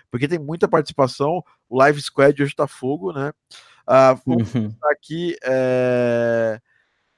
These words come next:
Speaker 1: a, o Camilo, é... semana passada saiu uma Agente Studio pro Ableton Live, e vou falar um pouco dele também hoje. É... eu não, não cheguei a testar, mas eu tô com ele aqui pra,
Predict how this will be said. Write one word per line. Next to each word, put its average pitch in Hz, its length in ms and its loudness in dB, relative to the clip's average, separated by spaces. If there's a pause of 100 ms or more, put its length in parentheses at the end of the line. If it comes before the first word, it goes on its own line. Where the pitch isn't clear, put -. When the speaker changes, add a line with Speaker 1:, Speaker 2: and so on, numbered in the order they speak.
Speaker 1:
a, 123 580 6
o 135 120 -10
Camilo, 170 680 0 (200)
é... 135 200 2
semana 165 360 -2
passada 156 680 0 (220)
saiu 147 300 -2
uma 147 140 -4
Agente 143 300 -4
Studio 139 440 -6
pro 131 180 -4
Ableton 123 360 -6
Live, 139 360 0
e 131 120 -8
vou 131 120 -6
falar 127 240 -2
um 120 60 -2
pouco 123 260 -8
dele 117 200 -2
também 117 320 -8
hoje. 139 400 -4 (600)
É... 113 560 2
eu 131 140 0
não, 139 200 -6
não 160 180 0
cheguei 147 260 0
a - 20 -6
testar, 139 560 -2 (560)
mas 123 120 -4
eu 135 80 -2
tô 127 140 -2
com 135 140 -4
ele 131 140 2
aqui 127 380 -2
pra, 131 180 -6